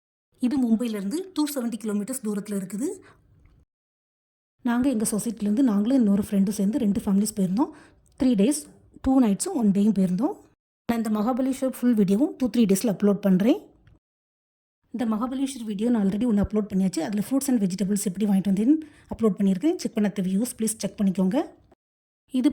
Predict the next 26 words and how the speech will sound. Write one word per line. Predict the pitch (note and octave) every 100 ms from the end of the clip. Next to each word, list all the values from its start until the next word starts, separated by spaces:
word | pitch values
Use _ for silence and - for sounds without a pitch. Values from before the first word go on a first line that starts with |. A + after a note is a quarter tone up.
| C#4
பார்த்தீங்கன்னா, | G#3+ G#3 B3
மேப்ரோ | F#3+ - A#3 G3+
கார்டன்ல | G3 G3 C4 D#4
கொஞ்சம் | G#3 F#3+ G#3
சாக்லேட்ஸ், | F#3 G3 G3 - - - _ -
ஸ்குவாஷஸ், | - G3+ - G#3 G3
அப்புறம் | G3+ G3+
ஜூஸஸ் | G#3+ G3+ G#3+ G#3
வாங்கிட்டு | F#3 F#3+
வந்தோம். | G3 D#4 A#3+
அது | G3
என்னெல்லாம் | F#3+ G3+ G3+
ஒண்ணொண்ணா | F#3 F#3 F#3+
பார்க்கலாம். | F3+ G3+ D4 D#4+ - _ _
ஃபர்ஸ்ட் | B3+ B3 C4+
பார்த்தீங்கன்னா, | G3+ F#3 F#3+ C4+ A3+
ஆல்மண்ட் | G3 G#3 G3
சாக்லேட். | F3+ A#3 - - _ _ - - _ _ _ _ _ _ _ _ _ _ _ _ B3+
இது | D4 C#4+
சாக்லேட்டுக்கு | G#3+ B3 B3 A#3+
மிடில்ல | F#3 G3+ C4+ E4+ A#3+
ஆல்மண்ட் | G#3 A3 G3+ G3
நல்லா | G3+ G#3
கிறிஸ்பியா | G#3 - A#3+ G#3+
இருக்கும். | F#3 C#4 D#4 - - _ _ _ _ _ _ _ _ _ _ _ _ _
But | A3+